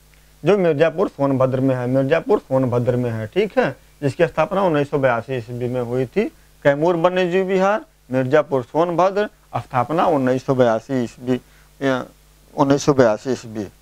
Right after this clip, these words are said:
ठीक है। Next देखते हैं सोहागी बरवा वन्य जीव विहार, ठीक है, सोहागी बरवा वन्य जीव विहार जिसकी स्थापना उन्नीस सौ सत्तासी ईस्वी में हुई थी।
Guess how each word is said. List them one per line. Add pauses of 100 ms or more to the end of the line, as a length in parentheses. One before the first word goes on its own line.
(180)
ठीक
है। (580)
Next
देखते
हैं (3250)
सोहागी
बरवा
वन्य
जीव
विहार, (600)
ठीक
है, (420)
सोहागी
बरवा
वन्य
जीव
विहार (300)
जिसकी
स्थापना
उन्नीस
सौ
सत्तासी
ईस्वी
में
हुई
थी।